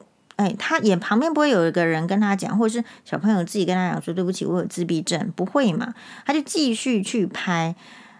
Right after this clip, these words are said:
然后呢，C 罗就做出了这样子爆-，爆炸的举动。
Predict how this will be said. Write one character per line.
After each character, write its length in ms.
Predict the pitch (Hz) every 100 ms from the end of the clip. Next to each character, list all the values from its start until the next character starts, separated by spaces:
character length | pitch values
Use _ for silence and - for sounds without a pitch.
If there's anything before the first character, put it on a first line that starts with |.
| -
然 140 | 226
后 180 | 320 320
呢， 120 | 262
C 300 | 247 294 302
罗 180 | 269 180
就 220 | 185 220
做 240 | 202 262 214
出 160 | 233
了 140 | 196 175
这 100 | 214
样 180 | 185
子 200 | 175 - 214 214 -
爆-， 180 | 233 185
爆 300 | 226 202 185
炸 200 | 220 175
的 120 | 165
举 260 | 190 208
动。 260 | 226 175